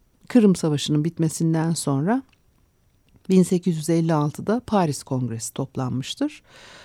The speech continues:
Osmanlı Devleti'nde, e, liman hizmetlerinin ve kıyı güvenliğinin yetersizliği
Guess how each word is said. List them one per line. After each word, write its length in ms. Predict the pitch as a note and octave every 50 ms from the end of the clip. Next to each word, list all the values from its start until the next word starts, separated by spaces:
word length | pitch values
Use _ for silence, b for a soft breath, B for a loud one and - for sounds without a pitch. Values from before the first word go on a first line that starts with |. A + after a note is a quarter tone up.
| b b
Osmanlı 540 | - G3+ G3 G3+ G#3+ G3+ F#3 F3 E3+ D#3+ C#3
Devleti'nde, 840 | D3+ D3 C3+ C3+ C3+ - - B2+ C3 C3 C3 E3+ F#3+ A3 B3 B3+ B3 _ _ b b b b b b b b b E3+
e, 80 | D#3 D3 C#3+ C#3 C#3+ D3+ D#3+
liman 240 | E3+ G3+ G3+ G3+ G3
hizmetlerinin 840 | F3 E3+ D3 - C#3+ C3+ C3+ - - B2 B2+ A#2 B2 D3+ F#3 G#3 F#3+
ve 160 | D#3+ E3+ G3
kıyı 340 | - - - G#3+ G3 F#3+ D#3+
güvenliğinin 640 | D3+ D3+ C3 B2+ B2 B2 A#2+ B2 A#2 B2+ E3 G3 G3+
yetersizliği 920 | F#3+ F3 E3+ E3+ - E3+ D3+ C#3+ - - C#3 B2+ A#2+ - B2+ A#2+ A2 -